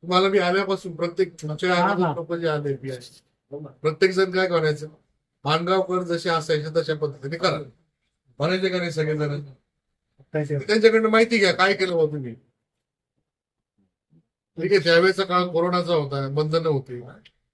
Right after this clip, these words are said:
Speaker 1: बंधनं नसताना पण ज्या पद्धतीने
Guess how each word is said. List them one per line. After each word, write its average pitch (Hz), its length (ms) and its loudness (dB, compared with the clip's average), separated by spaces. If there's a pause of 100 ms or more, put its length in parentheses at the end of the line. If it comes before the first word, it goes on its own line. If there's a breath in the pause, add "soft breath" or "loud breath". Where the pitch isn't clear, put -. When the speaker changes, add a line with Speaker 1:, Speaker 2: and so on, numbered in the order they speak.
(580)
Speaker 1:
बंधनं 156 420 -2
नसताना 160 420 -2
पण 139 260 -6 (720)
ज्या 160 120 0
पद्धतीने 156 500 -2